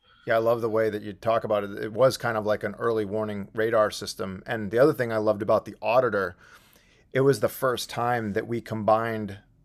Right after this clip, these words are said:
kind of old school, uh, Jerry Martin,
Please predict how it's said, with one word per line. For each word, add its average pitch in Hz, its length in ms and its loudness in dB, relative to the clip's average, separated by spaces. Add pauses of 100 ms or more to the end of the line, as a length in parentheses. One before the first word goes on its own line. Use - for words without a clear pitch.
kind 117 220 -4
of 107 180 0 (140)
old 127 300 -4
school, 120 760 -2 (320)
uh, 107 240 -2
Jerry 117 320 0
Martin, 110 640 -2